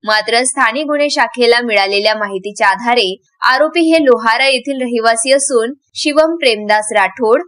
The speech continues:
वंश संजय कोठेकर हे दोघे चोरीचे चारचाकी वाहन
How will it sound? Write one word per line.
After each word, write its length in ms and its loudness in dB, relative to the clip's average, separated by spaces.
वंश 360 0
संजय 440 2
कोठेकर 640 0
हे 260 -4
दोघे 300 4
चोरीचे 500 2
चारचाकी 560 0
वाहन 400 -2